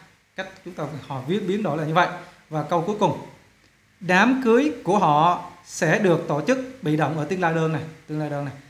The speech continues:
Đám cưới của họ sẽ được tổ chức trong một cái nhà thờ rất là đẹp. Nhà thờ gì? Nhà thờ nơi mà đám cưới của họ được tổ chức là rất đẹp.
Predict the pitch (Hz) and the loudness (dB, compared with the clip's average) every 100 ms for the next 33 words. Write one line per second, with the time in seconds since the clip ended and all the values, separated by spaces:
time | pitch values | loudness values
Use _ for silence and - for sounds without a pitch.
0 | _ - 165 175 202 214 151 139 - - | _ -12 -10 -4 -2 -2 -2 -4 -8 -12
1 | - 160 156 156 139 220 - - _ _ | -4 -2 0 -2 -2 -4 -6 -18 _ _
2 | - 233 233 233 190 175 175 185 - 240 | 2 2 2 -2 0 4 4 2 0 -4
3 | 214 175 160 170 156 147 247 175 156 147 | 2 2 0 -2 0 0 -2 0 0 0
4 | - - - _ _ - 175 185 190 190 | -4 -16 -20 _ _ -10 -4 -2 0 2
5 | 190 185 190 190 180 190 185 135 110 - | 2 4 4 4 4 2 2 0 -4 -14
6 | - _ _ _ _ _ 165 185 190 196 | -20 _ _ _ _ _ -6 -2 0 4
7 | 196 196 160 190 202 180 127 - - _ | 4 2 0 2 4 2 0 -8 -20 _
8 | _ _ 160 175 196 214 233 196 131 - | _ _ -6 0 4 6 6 4 0 -6
9 | - _ 160 156 160 175 220 262 240 262 | -18 _ -6 -4 0 2 2 2 2 2
10 | 254 185 147 160 160 180 196 196 170 147 | 2 2 2 0 2 4 2 0 -2 -2
11 | 160 254 262 - - _ 151 135 143 208 | 0 -2 -2 -14 -20 _ -8 -4 -4 -2
12 | 151 | -4